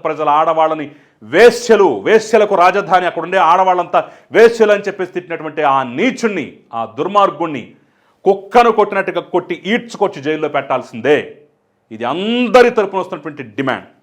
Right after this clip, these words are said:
ప్రభుత్వం ఎంత చిత్తశుద్ధిగా, మిగిలిన వ్యవస్థలు ఎంత చిత్తశుద్ధిగా ఇక్కడ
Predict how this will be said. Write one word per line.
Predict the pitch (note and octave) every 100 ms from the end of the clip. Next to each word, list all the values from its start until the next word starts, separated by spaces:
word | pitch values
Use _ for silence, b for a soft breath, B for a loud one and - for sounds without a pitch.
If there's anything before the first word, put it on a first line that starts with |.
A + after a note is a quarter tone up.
| _ _ _ _ -
ప్రభుత్వం | C3 - A#2 D#3 D3+
ఎంత | E3+ E3+ -
చిత్తశుద్ధిగా, | E3 E3+ D#3 D3 D3+ D3 C3+ - b b b
మిగిలిన | D3 F#3+ A#3 G3+
వ్యవస్థలు | G#3 G#3+ G3+
ఎంత | G3 F#3+
చిత్తశుద్ధిగా | F3+ F3 E3 D3+ D#3
ఇక్కడ | D3+